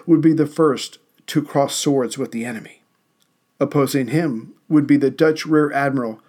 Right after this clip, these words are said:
Karel Doorman, and on paper, at least, the fleets were almost equal. Almost.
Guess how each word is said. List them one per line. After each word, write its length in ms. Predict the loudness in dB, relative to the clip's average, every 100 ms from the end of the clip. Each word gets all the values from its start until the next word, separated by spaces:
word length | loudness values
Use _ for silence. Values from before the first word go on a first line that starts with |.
| _ -2
Karel 340 | 2 4 2
Doorman, 560 | 2 0 0 -4 -10 _ _ _ _
and 180 | -4 -2
on 140 | -4 -6
paper, 440 | -4 -2 -4 -8 -12 -20 _ _
at 200 | -8 -6
least, 400 | -10 -8 -10 -12 _ _ _
the 80 | -2
fleets 360 | 2 0 0 0
were 240 | 0 0 -8 _ _ -2
almost 400 | 0 0 -2 -6
equal. 380 | -6 -6 -8 -12 _ _ _ _ _ _ _ _
Almost. 520 | -2 -2 -6 -16 -20